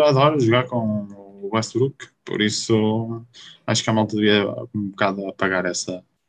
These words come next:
essa memória que tem do, do Westbrook, de ninguém quer jogar com ele e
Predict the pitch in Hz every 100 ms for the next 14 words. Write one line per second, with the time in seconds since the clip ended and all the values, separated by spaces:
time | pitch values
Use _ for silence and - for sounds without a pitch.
0 | _ _ _ _ _ _ _ _ - 95
1 | 95 95 95 92 92 92 95 98 98 92
2 | 92 92 90 92 92 - 95 95 92 92
3 | 90 90 87 85 92 98 90 - 85 101
4 | 104 90 87 87